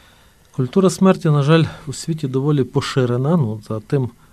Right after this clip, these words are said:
невеликим віруючим остатком, який є у всіх країнах, які мені, скажімо, в країнах Західної Європи довело-,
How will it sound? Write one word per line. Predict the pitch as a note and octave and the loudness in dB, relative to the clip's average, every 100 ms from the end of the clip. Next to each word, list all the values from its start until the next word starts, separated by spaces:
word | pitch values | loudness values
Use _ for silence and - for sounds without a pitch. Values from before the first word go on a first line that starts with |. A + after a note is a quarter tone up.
| _ - _ _ B2+ | _ -20 _ _ -4
невеликим | B2 C3+ D3+ D#3 A#2+ | 0 2 2 0 -4
віруючим | A#2 C#3 B2+ A#2+ - A#2+ | -2 -2 0 -2 -4 -8
остатком, | A2+ - D3+ - A#2+ | -6 -6 -6 -6 -10
який | A#2+ C#3 | -8 -6
є | A#2 | -6
у | G#2 | -6
всіх | - D#3 D#3 | -4 -4 -2
країнах, | C#3+ B2+ C3+ A#2+ | -4 -2 -2 -4
які | A#2+ - A#2 | -8 -10 -10
мені, | A2+ | -8
скажімо, | A#2 A#2 A#2 A#2 | -10 -10 -8 -8
в | |
країнах | A#2+ B2 A#2 - | -6 -6 -8 -8
Західної | B2 - A#2 A#2 | -8 -8 -8 -6
Європи | A#2+ B2 A#2+ | -6 -6 -8
довело-, | A2+ A2+ A#2 | -8 -6 -8